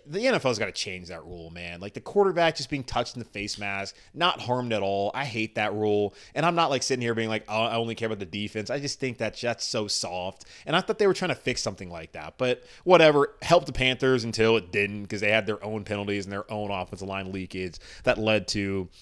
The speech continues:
that field goal. And Matthew Wright hit, like, a fifty-yarder as well tonight. So maybe he's, um, someone who can help the Panthers if, uh, Zane, not Zane, Eddie Piñeiro is gonna miss any sort of time. But I thought overall that drive, they looked fine. He, Jonathan Mingo,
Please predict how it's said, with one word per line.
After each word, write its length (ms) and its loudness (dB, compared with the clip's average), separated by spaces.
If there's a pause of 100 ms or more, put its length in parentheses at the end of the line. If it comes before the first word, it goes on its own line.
(120)
that 240 0
field 220 -2
goal. 160 -2
And 100 -10
Matthew 260 -6
Wright 180 2
hit, 120 -6
like, 100 -6
a 60 -12
fifty-yarder 760 -2
as 120 -8
well 180 2
tonight. 300 -8
So 80 -8
maybe 260 -6
he's, 220 -6
um, 380 -4 (600)
someone 380 2
who 100 2
can 160 -2
help 140 2
the 80 -12
Panthers 400 0
if, 180 2 (340)
uh, 120 2
Zane, 340 6
not 180 0
Zane, 280 -6
Eddie 180 0
Piñeiro 260 0
is 100 0
gonna 120 -2
miss 220 -2
any 100 -2
sort 220 -2
of 80 -10
time. 360 0
But 100 -2
I 60 2
thought 360 6 (360)
overall 420 8
that 180 6
drive, 340 2
they 40 4
looked 160 6
fine. 280 0
He, 340 -6
Jonathan 340 2
Mingo, 460 6